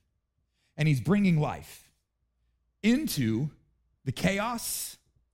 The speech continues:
and the darkness. He takes his power and he creates something beautiful. He actually creates an environment where life can flourish. But he does something crazy on the last day. He creates one creature that's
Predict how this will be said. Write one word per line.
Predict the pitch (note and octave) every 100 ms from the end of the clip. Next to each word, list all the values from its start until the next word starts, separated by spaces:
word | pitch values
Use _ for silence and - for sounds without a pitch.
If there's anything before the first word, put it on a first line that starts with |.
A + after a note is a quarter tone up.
| _
and | F3 E3+
the | D#3+
darkness. | E3 D#3+ G2 E2 - - _ _ _ -
He | A#3
takes | G3+ B3+ A#3
his | D4+
power | - F3+ D3+ D#3
and | E3 D#3
he | E3
creates | - - F3+ F#3+ A#3+ D#3 - - - _
something | - G3 F#3 G3 E3+
beautiful. | C3 G#3+ - D#3+
He | F3
actually | F#3+ G#3 - F#3
creates | - G3 G3+
an | E3+
environment | D#3+ F#3+ G#3 D#3 D3 - _
where | F3+ F#3+
life | F3 G#3+ D#3+ D#3 _ _ -
can | G3+
flourish. | F3 - B3+ A2+ F2 - - _ -
But | B2 A3 -
he | F#3
does | C#3 G#3 A#3+
something | - G#3+ A3+ G#3+
crazy | - D3+ C3+ D3
on | C3
the | B2
last | E3 G#3+ - - - C3+
day. | - - - - _ _ _ _
He | F#3+ G3+
creates | - A#3+ F#3 -
one | C3+ G3 C4
creature | - G#2 A#2 F3+ - _ _ _
that's | - D3